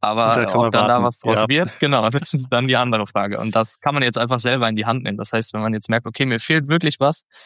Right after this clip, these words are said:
Speaker 1: und da geht super viel Zeit drauf, das können wir automatisieren“, dann haben wir jetzt die Möglichkeit dazu, das zu machen.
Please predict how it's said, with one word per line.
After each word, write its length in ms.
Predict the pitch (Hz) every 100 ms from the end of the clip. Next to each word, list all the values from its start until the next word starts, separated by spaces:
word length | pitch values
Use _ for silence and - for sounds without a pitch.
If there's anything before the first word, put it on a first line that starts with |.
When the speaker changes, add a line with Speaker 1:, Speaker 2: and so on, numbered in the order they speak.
| - _ _ -
Speaker 1:
und 280 | 117 117 -
da 100 | 117
geht 160 | 135
super 200 | 160 147
viel 140 | 143 131
Zeit 240 | 147 143
drauf, 200 | 147 147 -
das 140 | -
können 220 | - 127 123
wir 140 | 117
automatisieren“, 720 | 135 - 123 127 117 127 143 - _ _ _ _ _ _ - -
dann 300 | 107 101 107
haben 200 | 120 117
wir 80 | 113
jetzt 180 | 110
die 60 | 110
Möglichkeit 400 | 110 120 - 98
dazu, 180 | 95 104
das 180 | 110 -
zu 100 | 110
machen. 220 | -